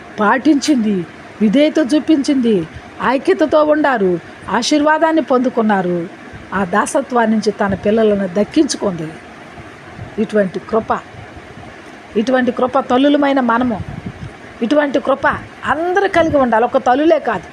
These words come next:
ఇటువంటి కృప అందరూ కలిగి ఉంటే దేవుడు మనలను ఆశీర్వదిస్తాడు.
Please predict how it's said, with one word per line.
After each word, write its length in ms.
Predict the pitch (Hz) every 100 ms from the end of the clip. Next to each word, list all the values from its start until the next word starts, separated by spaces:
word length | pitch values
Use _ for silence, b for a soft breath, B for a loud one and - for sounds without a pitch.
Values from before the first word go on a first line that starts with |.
| - - - - - - - - - - - - -
ఇటువంటి 320 | 190 226 214 202
కృప 260 | 220 220
అందరూ 320 | 214 233 294
కలిగి 300 | 262 220 202
ఉంటే 320 | 202 175 180 165 - - - - - - 190
దేవుడు 260 | 208 208
మనలను 460 | 196 190 185 175 165 - 196
ఆశీర్వదిస్తాడు. 880 | 208 - 196 185 185 - - -